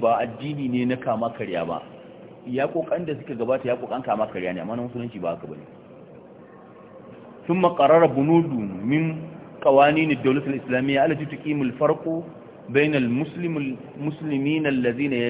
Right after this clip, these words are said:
يسكنون داخل حدودها والذين يسكنون خارجها. Sannan Allah ya bayanin wasu ka'idoji na bambancin kasashen musulunci. Yawwa, koko musulmin da ke zaune a cikin kasan, kasan musulmi da musulmin da yake zaune a kasan da ba na musulunci ba. Duk da cikin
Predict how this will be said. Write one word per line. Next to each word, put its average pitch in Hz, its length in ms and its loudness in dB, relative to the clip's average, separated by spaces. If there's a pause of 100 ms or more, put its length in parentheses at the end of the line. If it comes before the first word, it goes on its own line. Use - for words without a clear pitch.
(140)
يسكنون 139 560 -4
داخل 135 300 2 (100)
حدودها 131 500 2 (480)
والذين 139 420 2
يسكنون 127 380 -4 (140)
خارجها. 92 460 -4 (580)
Sannan 139 400 -4
Allah 147 240 6
ya 143 80 0
bayanin 131 320 0
wasu 120 80 -10
ka'idoji 135 480 -2
na 131 160 -4
bambancin 135 480 -4
kasashen 120 400 -6
musulunci. 113 480 -8 (1120)
Yawwa, 107 400 -4
koko 151 240 -2
musulmin 123 400 -4
da 143 160 -4
ke 127 80 -6
zaune 127 160 -4
a 135 80 -2
cikin 131 160 -12
kasan, 143 320 -10
kasan 147 240 -8
musulmi 131 320 -6
da 123 80 -6
musulmin 127 240 -8
da 131 80 -4
yake 127 160 -8
zaune 113 240 -4
a 117 80 -6
kasan 127 240 -6
da 117 80 -2
ba 95 160 -2
na 98 80 -8
musulunci 104 400 -10
ba. 71 160 -10 (340)
Duk 160 140 -6
da 175 80 4
cikin - 240 -6